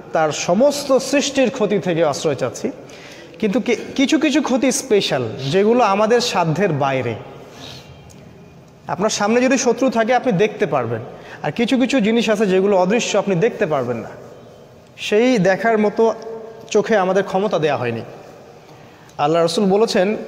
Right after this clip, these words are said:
কুকুরেরা শয়তানকে দেখতে পারে, কুকুর শয়তানকে দেখতে পারে। আজানের সময় কুকুর চিল্লায় বেশি, আজানের সময় শয়তান পালায়, হাদিস আসছে, আ-,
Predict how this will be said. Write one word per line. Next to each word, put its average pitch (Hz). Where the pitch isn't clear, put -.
কুকুরেরা 226
শয়তানকে 214
দেখতে 220
পারে, 131
কুকুর 247
শয়তানকে 202
দেখতে 226
পারে। 120
আজানের 247
সময় 254
কুকুর 233
চিল্লায় 240
বেশি, 123
আজানের 220
সময় 247
শয়তান 226
পালায়, 202
হাদিস 202
আসছে, 196
আ-, 156